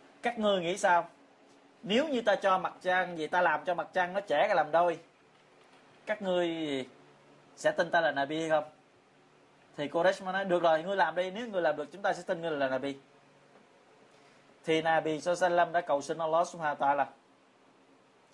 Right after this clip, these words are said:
Thì Allah đã cho mặt trăng chẻ ra làm đôi. Thì mặt trăng chúng ta thấy ngày trăng rằm á,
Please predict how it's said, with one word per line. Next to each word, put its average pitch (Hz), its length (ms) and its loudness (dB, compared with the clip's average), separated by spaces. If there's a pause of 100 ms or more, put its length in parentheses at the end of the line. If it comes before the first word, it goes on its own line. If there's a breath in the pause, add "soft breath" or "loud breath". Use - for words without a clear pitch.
(380 soft breath)
Thì 165 80 0
Allah 185 380 4
đã 208 60 2
cho 185 260 4
mặt 156 220 -8
trăng 170 300 0
chẻ 147 200 0
ra 214 60 4
làm 143 140 2
đôi. 156 200 2
Thì 147 160 -6
mặt 139 180 -6
trăng 180 220 -2
chúng 214 120 -10
ta 180 160 4
thấy 196 220 -2
ngày 160 180 -2
trăng 165 160 -4
rằm 147 220 0
á, 180 80 -8